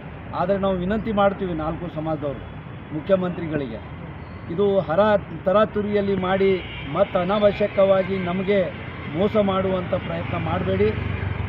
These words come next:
ಇಂಪೀರಿಯಲ್ ಡಾಟಾ ಏನು ನೀವೇನು ತ-, ತಗೋಬೇಕಂತೇಳಿ ಏನು ಮಾಡ್ತಾ ಇದ್ದೀರಿ,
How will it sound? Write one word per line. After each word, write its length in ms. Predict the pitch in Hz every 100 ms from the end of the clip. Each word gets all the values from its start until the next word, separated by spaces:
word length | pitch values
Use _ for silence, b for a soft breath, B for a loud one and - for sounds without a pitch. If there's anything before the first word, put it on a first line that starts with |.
| - -
ಇಂಪೀರಿಯಲ್ 540 | 190 - 226 233 220
ಡಾಟಾ 320 | 196 190 196 202
ಏನು 220 | 202 190
ನೀವೇನು 400 | 190 196 185 175 170 - - 156 - -
ತ-, 180 | 156 - - 151 -
ತಗೋಬೇಕಂತೇಳಿ 760 | 165 220 214 208 196 202 196
ಏನು 120 | 190 175
ಮಾಡ್ತಾ 340 | 156 190 202
ಇದ್ದೀರಿ, 360 | 190 175 170